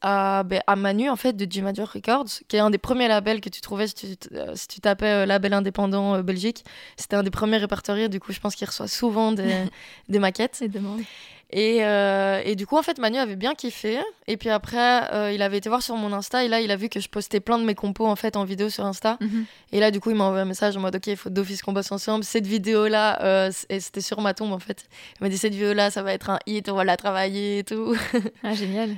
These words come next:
Speaker 1: Ouais, de ouf. Et donc, du coup, là, on a commencé à, enfin, lui, il a fait des prods autour des sons.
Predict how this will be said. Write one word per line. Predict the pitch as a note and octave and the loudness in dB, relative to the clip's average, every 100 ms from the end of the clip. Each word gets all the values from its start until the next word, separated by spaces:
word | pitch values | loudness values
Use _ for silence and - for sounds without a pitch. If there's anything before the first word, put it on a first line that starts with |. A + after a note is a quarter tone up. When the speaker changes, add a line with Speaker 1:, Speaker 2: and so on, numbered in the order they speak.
| - G#3+ | -6 0
Speaker 1:
Ouais, | A#3 | 2
de | G#3+ | 2
ouf. | C4 G3+ | 0 -2
Et | |
donc, | G3+ | -2
du | G3+ | -2
coup, | A3 C4 | 0 2
là, | A#3+ | 2
on | A3 | 2
a | F#3+ | 0
commencé | G3 G3 - | -4 -4 -2
à, | G3+ G3 F#3+ F#3 F#3 - | 0 2 0 -2 -4 -8
enfin, | - G3 | -6 -4
lui, | G3+ | 0
il | G3+ | 0
a | F#3+ | 0
fait | G3 | 0
des | G3 | -4
prods | - G#3+ G3 | 0 -2 -2
autour | F#3 F#3+ | -4 -4
des | F#3+ | -6
sons. | F#3 G#3 A3 | -4 -2 -2